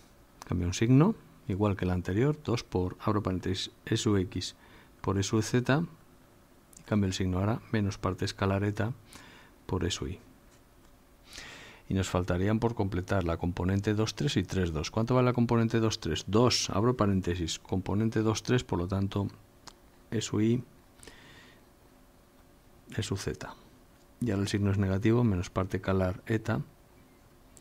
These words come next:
por E sub i. Y la componente tres, dos será dos por E sub i por E sub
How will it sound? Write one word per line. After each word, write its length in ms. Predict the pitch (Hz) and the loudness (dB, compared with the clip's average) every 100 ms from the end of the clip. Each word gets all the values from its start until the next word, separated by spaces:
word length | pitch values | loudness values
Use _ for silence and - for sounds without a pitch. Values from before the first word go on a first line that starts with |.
| - - - - - | -20 -20 -20 -20 -2
por 260 | 101 104 - | 2 2 0
E 140 | 107 101 | 0 0
sub 260 | 113 110 - - - | 2 -2 -4 -20 -10
i. 140 | 107 - - - - - - - - - - - - - - - - - - - - - - | -10 -10 -20 -20 -20 -20 -20 -20 -20 -20 -20 -20 -20 -20 -20 -20 -20 -20 -20 -20 -20 -20 -8
Y 80 | 127 | -2
la 100 | 95 | 0
componente 500 | 90 80 85 90 92 | 0 -2 0 0 -2
tres, 220 | - 95 | -2 -2
dos 200 | 98 104 | 0 0
será 240 | - 82 82 - - | 0 -4 -6 -10 -8
dos 340 | 98 90 101 - | -4 -2 -2 -2
por 260 | 90 85 - - - - - - - - - - - - - 104 | -2 -2 -8 -20 -20 -20 -20 -20 -20 -20 -20 -20 -20 -20 -6 -4
E 80 | |
sub 200 | 98 104 | -2 2
i 160 | 104 101 - - - - - - - - - - - - | 2 2 -4 -20 -20 -20 -20 -20 -20 -20 -20 -20 -20 -6
por 260 | 92 92 | -2 -2
E 60 | 90 | -2
sub 280 | - 101 | -2 -2